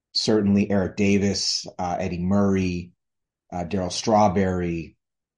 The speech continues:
You know, the list goes on. And currently, this is a really fun, tough, uh, Dodgers team. So Mariners have their work cut out for 'em, certainly in this series. And then you've got Houston in,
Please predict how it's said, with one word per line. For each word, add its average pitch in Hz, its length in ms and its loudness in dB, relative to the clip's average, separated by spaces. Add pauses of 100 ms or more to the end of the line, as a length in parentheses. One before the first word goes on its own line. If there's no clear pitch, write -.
(360)
You 107 100 2
know, 107 100 6
the 101 60 6
list 127 220 4
goes 110 200 4
on. 104 260 4
And 87 140 -4
currently, 101 600 0 (320)
this 98 160 -6
is 104 140 -2
a 104 100 0
really 104 560 2 (960)
fun, 101 840 -2 (180)
tough, 98 500 -2 (160)
uh, 87 320 -4 (160)
Dodgers 95 380 2
team. 85 280 -4
So 98 420 0 (680)
Mariners 156 300 4
have 160 100 4
their 139 120 6
work 131 220 2
cut 131 120 4
out 113 160 6
for 110 240 0
'em, 104 340 0
certainly 110 840 0
in 107 180 0
this 101 180 0
series. 95 440 -2
And 92 100 -6
then 95 100 -2
you've 92 140 -4
got 98 240 -2
Houston 104 460 -2
in, 95 440 -2